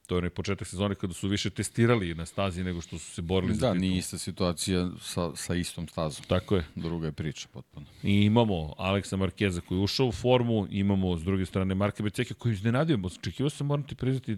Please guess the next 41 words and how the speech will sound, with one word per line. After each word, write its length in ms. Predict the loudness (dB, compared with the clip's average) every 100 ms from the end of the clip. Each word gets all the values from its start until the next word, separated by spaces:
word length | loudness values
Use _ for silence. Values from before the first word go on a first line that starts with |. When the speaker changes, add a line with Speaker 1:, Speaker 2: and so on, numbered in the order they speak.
| -6
Speaker 1:
bolji 480 | -8 -2 2 2 2
tempo 420 | 0 0 0 -2
Markov 460 | 0 0 -2 -8
nekako 400 | -6 -6 -8 -6
u 20 | -4
Maleziji, 480 | 0 0 -2 -4
ni-, 160 | -4 -4 -4
ipak 260 | -6 -6 -4
se 120 | 0
nije 180 | 2 2
desilo. 540 | 2 0 0 2 2 2 -12 -20 _
Ajde 220 | 2 4
da 60 | 6
vidimo 260 | 4 2 0
u 40 | 0
Kataru. 520 | -2 0 0 2 0 -8 -20 -20 -20 _ 0
I 380 | 4 6 4
dodao 360 | 4 4 4 4
bih 160 | 2 0
naravno 260 | 0 0
u 60 | -2
celu 240 | 2 0
tu 140 | 0 -2
priču 300 | -2 -2 0
Jorgea 300 | 2 2 2
Martina 400 | 2 0 0 -2
koji, 300 | -2 2 2
ljudi, 260 | 2 0 -2
u 100 | -4
Kataru 400 | -12 -10 -8 -6
je 40 |
osvojio 320 | -6 -4 -4 -4
svoju 200 | -6 -4
prvu 220 | -2 -2
pol 220 | 0 -2
poziciju 440 | 0 0 -2 -2
u 40 | 0
drugoj 340 | 2 2 2
trci 380 | -2 -6 -4 -6
u 40 |
karijeri. 840 | -6 -8 -8 -6 -6 -4 -4 -4